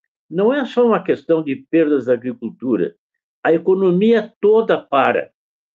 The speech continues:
Eu tenho amigos do interior que são revendedores de carro. Simplesmente, eles não vendem um carro quando tem seca.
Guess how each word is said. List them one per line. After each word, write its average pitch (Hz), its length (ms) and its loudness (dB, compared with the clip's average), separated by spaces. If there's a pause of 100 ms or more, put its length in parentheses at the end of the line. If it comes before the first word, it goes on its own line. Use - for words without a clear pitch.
(300)
Eu 147 160 -2
tenho 226 180 2
amigos 185 360 0
do 156 80 -4
interior 151 380 0
que - 80 -18
são 175 180 -6
revendedores 147 760 -2
de 135 80 -20
carro. 92 380 -2 (680)
Simplesmente, 208 1040 -4
eles 170 220 -2
não 175 160 0
vendem 185 320 -2
um 240 160 0
carro 185 420 2
quando 185 180 -6
tem 190 120 -4
seca. 135 360 -4